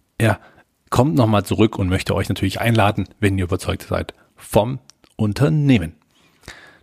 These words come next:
Das gleiche zählt für Salesforce. Salesforce hat ebenfalls einen Ausbruch und zwar direkt an diesem Donnerstagabend noch geschafft, zumindest ganz klein, man sieht es hier.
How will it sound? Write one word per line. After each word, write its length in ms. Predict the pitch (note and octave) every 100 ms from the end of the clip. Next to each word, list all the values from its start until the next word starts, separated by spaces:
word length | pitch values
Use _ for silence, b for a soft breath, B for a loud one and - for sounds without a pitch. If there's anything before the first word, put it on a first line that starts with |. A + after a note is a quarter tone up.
| B
Das 200 | D3 -
gleiche 260 | D3 D#3
zählt 240 | - D#3 D3+
für 160 | B2+
Salesforce. 600 | G#2 A2 B2+ - G2+ - -
Salesforce 500 | C3+ - C3+ A#2 - b b
hat 260 | - B2+
ebenfalls 380 | - C3+ B2+ C3
einen 200 | A2 F#2
Ausbruch 440 | - C#3 - C#3 A#2
und 160 | G#2+
zwar 160 | - G2+
direkt 400 | - G#2+ - - -
an 220 | C3+ C3+ B B B
diesem 360 | - G2 F#2+ F#2+
Donnerstagabend 800 | C3 C#3+ C3+ A2+ G#2 A2 C#3 C3
noch 180 | A2 -
geschafft, 500 | G2 - D#3 - -
zumindest 340 | B2+ A#2 G2+
ganz 220 | - C3
klein, 300 | - - B2+
man 100 | A2
sieht 160 | G2+ A#2
es 100 | G#2+
hier. 220 | - C3+